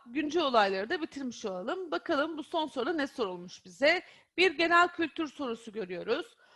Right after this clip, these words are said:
Osman Hamdi Bey tarafından bin sekiz yüz seksen yılında yapılan ve iki bin on dokuz yılında Londra'daki bir müzayedede altı milyon sterlinin üzerinde bir fiyata satılarak en pahalı Türk tablolarından biri olan eser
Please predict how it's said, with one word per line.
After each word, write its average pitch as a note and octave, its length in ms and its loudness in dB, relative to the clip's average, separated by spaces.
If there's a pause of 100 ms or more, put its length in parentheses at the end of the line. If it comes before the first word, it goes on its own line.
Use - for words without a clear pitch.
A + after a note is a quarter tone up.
(240)
Osman F#4+ 460 6
Hamdi F4 380 4
Bey F4+ 120 4
tarafından E4+ 760 2
bin D#4 140 0
sekiz E4+ 340 -2
yüz F4 160 -4
seksen F4 420 2
yılında D#4 340 -4
yapılan C#4 580 4 (320)
ve C4 100 0
iki C4+ 240 -4
bin F4 60 -2
on F#4 180 4
dokuz F4 260 -4
yılında E4 220 0
Londra'daki D#4+ 760 -2
bir D4+ 120 0
müzayedede A#3 800 2 (440)
altı C#4+ 400 8
milyon F4 320 0
sterlinin D#4 580 0
üzerinde C#4 420 -2
bir C4 140 -4
fiyata D4 320 -4
satılarak C4+ 680 2 (320)
en F#4+ 260 6
pahalı E4+ 360 4
Türk - 280 -6
tablolarından D#4 840 0
biri D#4+ 160 0
olan C#4 400 6
eser D4+ 480 4